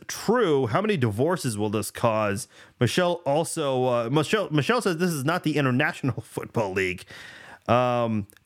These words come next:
Kyle's asking, "How would you feel if they had an international Super Bowl?" This is gonna happen one day, guys. I-, it's not a matter of if, it's a matter of when. I don't know if it's happening within the next ten years,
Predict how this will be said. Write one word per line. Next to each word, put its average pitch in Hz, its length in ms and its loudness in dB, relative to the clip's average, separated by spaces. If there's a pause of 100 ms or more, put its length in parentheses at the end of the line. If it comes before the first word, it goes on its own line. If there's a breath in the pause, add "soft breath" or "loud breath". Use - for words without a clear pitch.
Kyle's 247 580 2
asking, 123 460 0
"How 175 160 4
would 294 100 0
you 175 80 2
feel 196 240 2
if 160 60 -2
they 160 100 2
had 170 160 2
an 151 120 -2
international 147 560 0
Super 254 360 -4
Bowl?" 113 300 -2 (260 loud breath)
This 143 300 2
is 349 100 -4
gonna 370 240 2
happen 277 420 0
one 233 220 0
day, 220 160 2
guys. 165 540 0 (400 loud breath)
I-, 143 40 0 (120)
it's 190 280 0
not 190 320 0
a 311 60 2
matter 269 400 2
of 151 300 0 (280)
if, 170 420 -2 (100)
it's - 120 -2
a - 20 -2
matter 247 280 2
of 143 160 0
when. 123 440 2
I 165 140 4
don't 269 140 2
know 180 120 2
if 233 80 -2
it's 220 120 -2
happening 233 560 0 (260 loud breath)
within 185 360 4
the 190 60 2
next 190 320 0
ten 196 280 0
years, 214 540 0